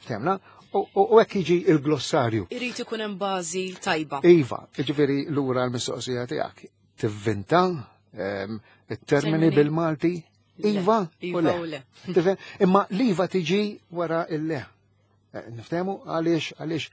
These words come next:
Speaker 1: l-ewwel jien nara x'hemm.
Speaker 2: Mhm.
Speaker 1: Jekk hemm, ifhimni għaliex pereżempju għandi teżi ma, ma ġibtix miegħi, ma forsi konna ċans nitkellmu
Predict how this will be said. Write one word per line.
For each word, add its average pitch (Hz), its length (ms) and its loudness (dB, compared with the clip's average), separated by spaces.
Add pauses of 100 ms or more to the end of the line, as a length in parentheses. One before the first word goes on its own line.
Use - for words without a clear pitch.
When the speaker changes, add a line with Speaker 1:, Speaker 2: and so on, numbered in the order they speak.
Speaker 1:
l-ewwel 208 360 -2
jien 240 240 -4
nara 147 380 0
x'hemm. 87 320 -4 (180)
Speaker 2:
Mhm. 156 300 -14 (200)
Speaker 1:
Jekk - 340 -2
hemm, 160 260 -4 (440)
ifhimni 131 320 -4
għaliex 131 320 0
pereżempju 139 580 -2
għandi 127 280 -2
teżi 131 440 -4
ma, 135 220 -10
ma 135 160 -8
ġibtix 123 360 -8
miegħi, 104 280 -8
ma 117 120 -6
forsi 127 300 -6 (200)
konna 127 260 -6
ċans 123 260 -8
nitkellmu 117 500 -6